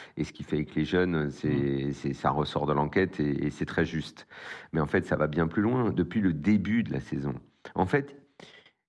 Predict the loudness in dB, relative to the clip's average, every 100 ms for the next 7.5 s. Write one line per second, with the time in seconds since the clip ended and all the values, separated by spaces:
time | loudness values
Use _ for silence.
0 | _ 0 2 2 2 2 2 2 2 2
1 | 2 2 0 -2 0 0 0 -2 -4 -2
2 | -4 2 0 0 -6 -10 -6 -2 0 -2
3 | -4 -10 -20 -20 _ -20 -20 -20 _ _
4 | _ 0 2 2 4 4 4 2 0 0
5 | 0 2 2 4 2 2 0 0 0 -2
6 | 0 -2 0 0 2 2 2 2 2 2
7 | 0 2 0 0 -4